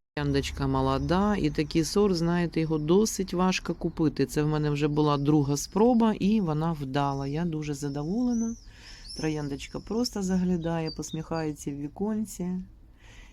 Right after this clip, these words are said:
І серце радіє, така маленька, приємна радість. Яка ж вона яскрава, яка ж вона гарна. Це просто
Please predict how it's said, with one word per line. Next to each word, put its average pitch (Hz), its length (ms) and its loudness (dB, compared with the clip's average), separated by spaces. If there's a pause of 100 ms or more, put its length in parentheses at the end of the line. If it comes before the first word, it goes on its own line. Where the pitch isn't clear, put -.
(180)
І 285 100 -2
серце 269 440 0
радіє, 165 600 0
така 156 240 -4
маленька, 202 720 2
приємна 143 520 0
радість. 123 600 -6 (160)
Яка 285 260 -2
ж 240 120 2
вона 214 260 4
яскрава, 175 720 0
яка 156 440 -2
ж 175 120 -6
вона 156 260 -4
гарна. 156 680 0 (560)
Це 170 140 0
просто 185 580 0